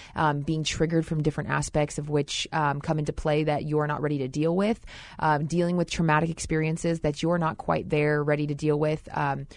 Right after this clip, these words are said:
without having the proper f-, things that you can actually be made to deal with that. Um, we incorporate neurosensory modulation inside all of our rooms and offices, um,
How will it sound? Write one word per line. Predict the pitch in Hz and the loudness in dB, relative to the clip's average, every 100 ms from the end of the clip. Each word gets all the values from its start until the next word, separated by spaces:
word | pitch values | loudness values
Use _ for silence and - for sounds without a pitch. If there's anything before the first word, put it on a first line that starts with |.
| - - | -20 -6
without | 185 202 208 | 0 2 2
having | 185 185 185 | 2 2 2
the | 165 | 0
proper | - 156 160 | 0 -2 -2
f-, | - - | -8 -2
things | 180 165 147 | 0 2 0
that | 147 147 | -4 -6
you | 147 | -4
can | 147 | -2
actually | 147 - 151 143 | -4 -4 -4 -6
be | - 151 | -4 -4
made | 147 147 143 143 - | 0 0 -2 -6 -8
to | 180 | -8
deal | 143 135 127 | -4 -4 -4
with | 139 | -4
that. | 135 123 - - - - | -2 -2 -4 -14 -14 -2
Um, | 165 147 | 0 0
we | 156 185 214 190 | 0 0 0 -2
incorporate | 190 180 - 165 160 | 0 0 2 0 0
neurosensory | 165 165 160 156 156 175 180 | 2 2 2 -2 0 0 2
modulation | 160 165 175 175 - 196 | 0 0 0 -2 -2 -2
inside | 180 151 160 151 | -2 -2 -4 -2
all | - 147 | 0 0
of | 151 | 2
our | 151 143 | 2 0
rooms | 143 147 156 147 | 0 -2 -2 -2
and | |
offices, | 139 147 165 - 190 202 - - - - | -2 0 -2 0 -2 -2 -6 -18 -12 -2
um, | 151 143 139 139 | 0 0 0 -6